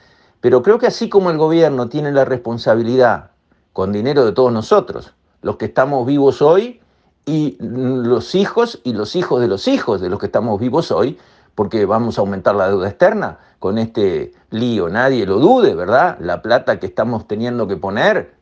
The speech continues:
que para este año parece que van a ser novecientos millones de dólares, no sobra de la recaudación de impuestos. Por lo tanto, va a aumentar la deuda. ¿Y qué quiere decir más deuda? Que lo van a pagar nuestros hijos y los hijos de nuestros hijos. O sea,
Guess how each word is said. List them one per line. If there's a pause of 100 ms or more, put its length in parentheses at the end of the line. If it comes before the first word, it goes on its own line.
que
para
este
año
parece
que
van
a
ser
novecientos
millones
de
dólares, (300)
no
sobra
de
la
recaudación
de
impuestos. (280)
Por
lo
tanto,
va
a
aumentar
la
deuda.
¿Y
qué
quiere
decir
más
deuda?
Que
lo
van
a
pagar
nuestros
hijos (140)
y
los
hijos
de
nuestros
hijos. (360)
O
sea,